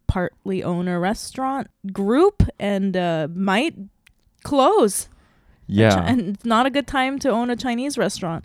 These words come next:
Speaker 2: <laughs> Oh my
Speaker 1: Literally, my
Speaker 2: God.
Speaker 1: clothes, I was sobbing violently last night.
Speaker 2: Oh my God.
Speaker 1: I'm gonna be in debt for the rest of my life. I think I'm already in debt. Who cares? So more of
Speaker 2: Fuck.
Speaker 1: that forever.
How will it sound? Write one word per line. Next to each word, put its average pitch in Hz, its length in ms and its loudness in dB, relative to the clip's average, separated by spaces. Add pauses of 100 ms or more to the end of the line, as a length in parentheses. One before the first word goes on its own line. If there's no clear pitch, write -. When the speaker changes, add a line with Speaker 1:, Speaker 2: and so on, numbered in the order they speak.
(120)
Speaker 2:
<laughs> - 180 -12
Oh 208 60 -2
my - 60 2
Speaker 1:
Literally, 277 500 4
my 247 200 2
Speaker 2:
God. - 80 -6
Speaker 1:
clothes, 226 300 2
I 208 60 2
was 190 160 0
sobbing 202 520 0
violently 175 460 -2
last - 340 -8
night. 143 240 -6
Speaker 2:
Oh 120 120 -4
my 98 160 -4
God. 95 300 -6
Speaker 1:
I'm 92 40 -4
gonna 180 120 -2
be 190 120 -2
in 180 80 -4
debt 165 220 -4
for 180 100 -10
the 165 100 -4
rest 147 240 -6
of 175 60 -10
my 160 80 -6
life. 135 300 -8
I 208 80 -4
think 320 520 -6
I'm 220 160 -2
already 233 280 -2
in 185 100 -2
debt. 165 220 -2
Who 196 100 -4
cares? 165 380 -6
So 156 180 -8
more 175 300 -2
of 185 80 -2
Speaker 2:
Fuck. 170 60 -10
Speaker 1:
that 156 340 -4
forever. 156 580 -6